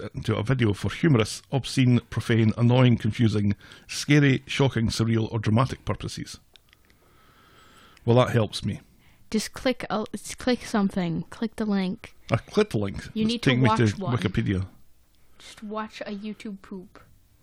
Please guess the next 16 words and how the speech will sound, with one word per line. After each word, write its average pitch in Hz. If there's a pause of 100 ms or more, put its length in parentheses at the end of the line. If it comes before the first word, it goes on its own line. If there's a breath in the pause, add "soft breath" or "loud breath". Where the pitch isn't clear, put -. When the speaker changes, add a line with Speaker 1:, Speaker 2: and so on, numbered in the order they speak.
Speaker 1:
<laughs> -
Should 117
I -
go 131
into 113
YouTube 127
for 107
that? 95 (300)
Speaker 2:
Yeah, 226
probably. 196
Speaker 1:
Okay. -
Speaker 2:
YouTube 214
poop. - (460 soft breath)
SpongeBob 240
YouTube 214
poop. -